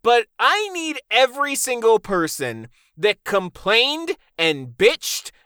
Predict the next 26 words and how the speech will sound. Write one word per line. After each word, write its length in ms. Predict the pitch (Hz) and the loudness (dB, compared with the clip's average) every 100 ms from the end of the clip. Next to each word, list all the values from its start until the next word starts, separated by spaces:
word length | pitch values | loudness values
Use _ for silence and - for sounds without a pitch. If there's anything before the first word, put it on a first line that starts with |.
| - | -2
and 260 | 156 147 139 | 0 0 -6
moaned 640 | 135 160 254 320 339 320 _ 160 | -2 2 2 2 -4 -6 _ -6
about 400 | 160 156 147 _ | 2 2 2 _
Canto 540 | - 262 247 247 226 | -2 -2 0 2 4
Bight 380 | 190 156 151 147 _ _ - | 4 4 4 0 _ _ -8
to 120 | 185 | -4
watch 480 | 160 160 160 160 - | 0 4 6 4 -2
this 320 | 135 143 139 131 | -6 -4 -4 -4
Rathtar 760 | 139 240 294 - 262 269 262 | 0 2 2 0 4 6 6
sequence 580 | 247 214 202 196 202 190 | 2 -6 -6 -2 -2 -2
on 200 | 180 170 | 0 2
a 80 | 151 | 2
loop 360 | 131 151 254 - | -2 0 0 -2
for 220 | - 170 | -2 -2
the 100 | 135 | 0
rest 400 | 123 147 190 - | -2 2 2 2
of 120 | 196 175 | -2 2
their 220 | 175 170 | 4 4
lives. 640 | 147 123 117 113 117 - _ - _ _ | 2 2 0 -4 -8 -12 _ -20 _ _
It, 260 | 190 226 _ _ _ | 2 2 _ _ _
there 200 | 202 214 | 4 6
is 140 | 208 151 | 4 0
one 320 | 151 214 254 | 0 2 4
of 140 | 254 | 2
these 280 | 254 262 226 | 0 -4 -2
in 140 | 208 | -2